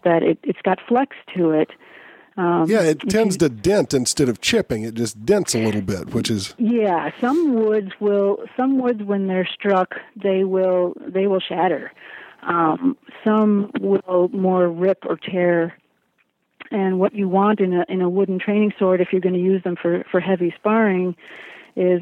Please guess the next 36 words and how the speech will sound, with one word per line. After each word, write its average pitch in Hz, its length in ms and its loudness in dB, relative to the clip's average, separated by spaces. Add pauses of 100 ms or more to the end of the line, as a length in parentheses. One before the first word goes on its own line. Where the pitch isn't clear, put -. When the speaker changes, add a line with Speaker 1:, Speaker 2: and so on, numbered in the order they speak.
Speaker 1:
I 202 80 4
mean, 208 160 4
it's 214 240 0
wood, 220 400 0
so 214 140 0
eventually 214 440 2
it 196 100 0
can 226 300 0
break. 196 380 -2
And 165 140 -4
if 175 100 -6
you 196 80 -2
hit 214 120 0
'em 208 120 2
hard 180 260 0
enough 185 240 -2
against 180 300 0 (160)
force 196 200 2
against 180 260 -2
force, 214 280 0
they 185 100 0
can 175 520 -4
break. 180 460 0
Speaker 2:
Yeah, 143 200 0
same 190 260 0
is 156 120 0
true 156 300 0
as, 127 120 0
Speaker 1:
Um, 147 60 2
Speaker 2:
uh, 135 240 0
of 131 260 -2
any 143 160 0
metal 131 320 -2
sword 107 540 -6
as 110 200 -6
well. 120 240 0